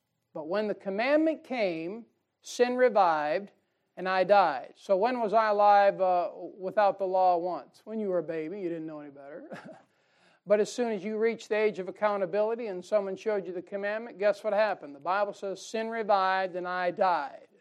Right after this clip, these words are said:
right? That's Ephesians chapter two, verse one. "And you hath he quickened who were dead in trespasses and sin." The moment you realized that you were a sinner, sin revived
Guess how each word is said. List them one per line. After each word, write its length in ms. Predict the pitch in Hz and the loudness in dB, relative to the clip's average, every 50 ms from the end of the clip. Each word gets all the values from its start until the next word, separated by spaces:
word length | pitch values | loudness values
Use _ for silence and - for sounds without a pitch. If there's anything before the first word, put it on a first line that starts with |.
| _ _ _ _ _ _ _ _ _ _ _ _ _ _ _ | _ _ _ _ _ _ _ _ _ _ _ _ _ _ _
right? 240 | 190 202 233 262 254 | 0 0 0 0 2
That's 240 | 233 220 226 - - | 2 0 0 0 -6
Ephesians 400 | 175 - 214 214 202 165 165 147 | -12 -8 -8 -8 -6 -8 -10 -8
chapter 320 | - 214 208 190 - - _ | -2 0 0 0 -2 -6 _
two, 160 | _ 214 214 196 | _ -8 -6 -4
verse 240 | 190 208 196 202 - | -4 -6 -6 -6 -6
one. 200 | 208 202 190 170 | -6 -6 -6 -8
"And 100 | 160 160 | -10 -10
you 140 | 180 196 202 | -8 -2 0
hath 160 | 202 - 214 | 0 0 0
he 100 | 214 196 | -4 -10
quickened 380 | - - 208 196 - 196 185 | -6 -6 -8 -6 -6 -8 -10
who 140 | 151 175 180 | -8 -8 -6
were 120 | 170 165 156 | -6 -6 -8
dead 680 | 151 147 143 202 214 214 214 190 170 151 143 143 147 | -8 -6 -4 -2 0 2 2 0 0 -2 -6 -10 -14
in 120 | 147 143 143 | -16 -18 -18
trespasses 840 | - - 196 180 180 - _ 190 180 170 160 - - 170 160 156 | -6 -4 -4 -4 -4 -8 _ -6 -6 -6 -6 -8 -12 -16 -16 -14
and 120 | 156 147 | -16 -16
sin." 320 | - - - 190 175 151 143 - - - _ _ _ _ _ _ _ _ _ _ _ | -14 -10 -10 -10 -10 -10 -14 -18 -20 -20 _ _ _ _ _ _ _ _ _ _ _
The 60 | - | -12
moment 420 | 170 180 208 226 233 226 214 220 - | -6 -2 0 0 0 -2 -4 -6 -6
you 180 | 240 240 226 | -6 -4 -2
realized 600 | 226 254 277 277 240 214 196 196 196 196 190 - | 0 4 4 6 6 6 4 2 2 0 0 -2
that 80 | 202 196 | -6 -8
you 100 | 190 190 | -6 -6
were 120 | 185 175 | -6 -6
a 60 | 160 - | -8 -10
sinner, 640 | - - - 277 240 190 160 151 151 165 180 170 _ _ _ _ _ _ _ | -10 -6 -4 -4 -4 -4 -8 -10 -12 -14 -16 -18 _ _ _ _ _ _ _
sin 340 | - - - 262 254 233 214 | -12 -2 -2 0 0 0 0
revived 840 | 202 190 170 220 220 214 180 165 160 156 156 165 185 196 190 - | 0 2 2 2 2 2 2 0 -2 -2 -2 -4 -4 -6 -8 -16